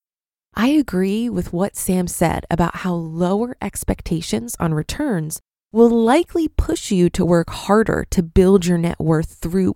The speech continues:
action. I like to think that whatever I'm missing out on in regards to optimized returns due to asset class diversification, I'm making up for with a high savings rate. Think of it this way.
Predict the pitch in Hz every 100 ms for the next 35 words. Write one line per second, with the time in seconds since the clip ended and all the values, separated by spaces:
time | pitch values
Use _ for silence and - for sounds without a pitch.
0 | - 170 185 - - - - _ _ _
1 | _ _ - 330 370 330 269 - 208 240
2 | 214 - 170 175 190 247 277 233 202 -
3 | 190 160 156 180 202 214 180 165 165 151
4 | 165 165 - - 165 - 175 208 - 202
5 | 202 208 - 175 - 175 180 190 - 180
6 | - - - 123 165 - - - 233 226
7 | - 233 233 226 247 233 - 233 - 240
8 | 247 _ _ _ _ 208 233 233 226 254
9 | 254 240 202 - 254 - - 170 151 156
10 | 175 175 160 156 - 196 202 208 220 -
11 | - 196 185 160 156 - - - _ _
12 | _ _ - 269 302 269 214 190 - 139